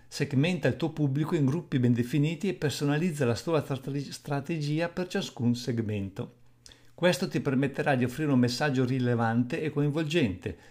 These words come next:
aumentando la probabilità di successo. Tre,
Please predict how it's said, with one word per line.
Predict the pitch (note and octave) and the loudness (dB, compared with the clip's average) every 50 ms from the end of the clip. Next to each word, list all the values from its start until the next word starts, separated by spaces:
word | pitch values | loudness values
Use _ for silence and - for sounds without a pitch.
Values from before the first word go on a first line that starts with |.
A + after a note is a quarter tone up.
| - - - | -16 -4 2
aumentando | C#3 C3+ C3 C3+ C3+ B2 - D#3+ E3+ E3+ F#3 | 4 6 8 6 6 4 2 0 -2 0 0
la | F3 D#3+ - | -2 -2 -2
probabilità | - - A2+ A#2 B2+ B2+ B2+ C#3+ F3+ - - B2+ A2 | -2 -4 -2 0 0 0 0 -2 -2 -2 0 0 2
di | A2 G#2+ | 2 0
successo. | - - B2 A#2+ - - - - - - - - - _ _ _ _ - - - - - - | -4 -6 -10 -12 -12 -14 -14 -14 -14 -14 -14 -16 -16 _ _ _ _ -20 -20 -20 -20 -20 -10
Tre, | - A#2+ B2 B2 D3 - - | -2 2 2 2 2 -2 -8